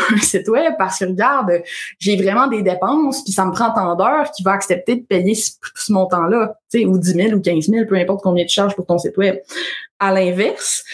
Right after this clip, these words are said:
si tu identifies c'est qui le client à qui tu vas apporter de la valeur,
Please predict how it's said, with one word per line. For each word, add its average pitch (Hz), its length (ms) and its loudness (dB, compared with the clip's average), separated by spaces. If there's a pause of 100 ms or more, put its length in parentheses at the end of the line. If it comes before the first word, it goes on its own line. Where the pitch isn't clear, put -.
(280)
si - 260 4
tu 277 140 2
identifies 208 600 2
c'est 208 240 0
qui - 140 0
le 269 120 4
client 226 300 0
à 220 140 2
qui 254 160 -2
tu 247 140 -6
vas 185 100 2
apporter 180 340 0
de 220 60 0
la 190 100 2
valeur, 175 380 0